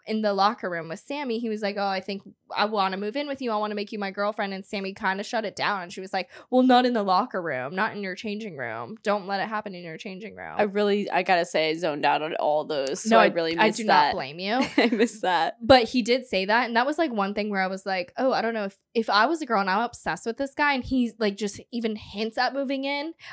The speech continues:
Speaker 1: I'd be, like, jumping on that, like"
Speaker 2: Well, Sammy's a slow burner.
Speaker 1: Right. But it's like that, that put, that was a red flag for me in
Speaker 2: Anything
Speaker 1: Sammy's
Speaker 2: that's,
Speaker 1: column.
Speaker 2: anything that's
Speaker 1: Serious.
Speaker 2: commitment <laughs> is, freaks her out. Like,
Speaker 1: Yeah.
Speaker 2: what are you doing here?
Speaker 1: She's not ready to commit, dude.
Speaker 2: She was,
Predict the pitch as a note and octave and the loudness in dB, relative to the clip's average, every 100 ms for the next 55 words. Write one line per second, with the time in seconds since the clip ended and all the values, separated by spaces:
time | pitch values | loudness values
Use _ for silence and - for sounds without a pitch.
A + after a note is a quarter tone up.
0 | - A3+ B3 A3 G3+ A3+ G3+ G3 F#3 F3+ | 4 6 6 2 4 2 2 -2 -2 -2
1 | F3+ - G3+ A#3 B3+ B3+ B3 G#3 G3+ G#3+ | -4 0 0 4 4 4 4 0 -2 2
2 | G3+ E3+ F3+ F#3+ F3 C#3+ C#3 E3 - _ | 2 2 2 2 2 -2 -2 -6 -8 _
3 | - C#4+ B3+ B2+ - A3+ A#3+ A3 G3 F3+ | 0 4 4 2 -2 -2 -2 0 0 -2
4 | - G3 G3 - - G#3+ G#3 - _ - | -2 0 0 -2 0 4 4 0 _ -4
5 | G#3+ - A3 A3+ A#3 G3 F3+ D#3+ E3 E3+ | -4 0 6 8 6 2 -2 0 -2 -2
6 | - F#3 D#3+ C3+ F4+ A#4+ B4 B4 A4 G4+ | -4 -8 -2 4 6 6 6 6 6 4
7 | C#4+ C4+ C#4+ - E4 _ _ A#3 C#4+ F#4 | 2 -6 -8 -10 -12 _ _ 0 4 6
8 | F4+ E4 F4 D#4 A3+ B3+ - G4 G#4 G4+ | 6 4 4 2 4 4 4 8 8 6
9 | E3 D#4+ - - C4+ C#4 - C#4 A#3 C#4 | 4 2 0 -4 0 0 2 4 6 6
10 | E3 G3 A3 B3 F4 F4 G#3+ A3+ D4+ C#4+ | 4 4 8 8 8 6 4 2 0 2
11 | B3 D#3+ D3+ D#3+ G3+ B3 A3+ G3+ F3 F#3 | 0 0 -2 -2 0 -2 2 2 2 0
12 | F3+ - G3 F3 D#2+ - C3 B3+ D4 D#4+ | -4 -8 -8 -8 -8 -6 0 4 6 4
13 | A#3+ | 0